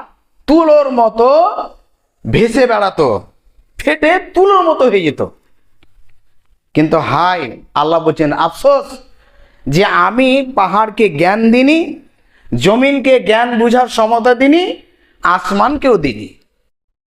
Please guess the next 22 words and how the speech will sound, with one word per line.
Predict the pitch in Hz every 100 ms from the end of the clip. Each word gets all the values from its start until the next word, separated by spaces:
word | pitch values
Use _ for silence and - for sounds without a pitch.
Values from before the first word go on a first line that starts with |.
| _ _ _ _ 139
দিয়েছিলাম | 202 202 226 220 214
কাকে? | 226 320 359 440 - - _ _ -
সবচাইতে | - 185 170 - 190 175 165
আশরাফুল | - 202 - 226 - 175
মাখলুকাত, | 156 151 165 - 190 233 -
লাকাদ | 170 170 185
খালাকনাল | - 277 277 214 190
ইনসানা | 160 147 214 185
ফি | 160 233
আহসানি | 185 170 175 160
তাকবীর, | 160 151 226 359 359 - - - -
সবচাইতে | 330 370 381 349 339 311 311 - 262 240
উত্তম | 233 302 - _ 370 359 330 -
করে | 277 247
ডিলডোল | 196 370 349 330 302 262
করে | 254
তৈরি | 247 233 214
করেছিলাম, | 208 196 269 226
সেটা | 214 202
হচ্ছে | 196 214
কে? | 208 311 453 508 - - _ _ _ _ -
মানুষকে। | 127 127 - - -